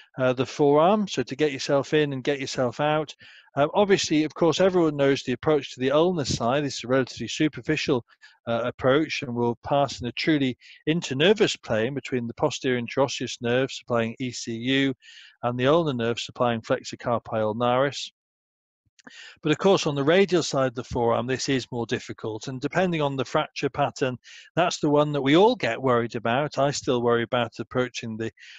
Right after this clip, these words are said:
radius, uh, through the forearm. There's an awful lot of structures which are, are really at risk.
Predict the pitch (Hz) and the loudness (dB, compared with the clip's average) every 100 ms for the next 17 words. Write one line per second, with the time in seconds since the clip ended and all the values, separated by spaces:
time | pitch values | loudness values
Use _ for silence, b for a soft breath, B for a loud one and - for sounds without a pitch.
0 | B 123 127 127 147 135 - - 110 104 | B 0 0 0 0 -2 -2 -4 -6 -6
1 | - 147 165 139 - 123 113 113 127 123 | 0 4 4 2 0 0 2 0 -2 -2
2 | 143 165 190 175 - 170 143 - 131 - | 2 4 4 4 2 4 4 0 -10 -2
3 | 135 - - 120 120 127 - 127 - B | -2 -2 -6 -8 -6 -6 -4 -4 -4 B
4 | B B 123 127 127 117 113 113 110 101 | B B 2 4 4 2 -2 -4 -6 -6
5 | - | -12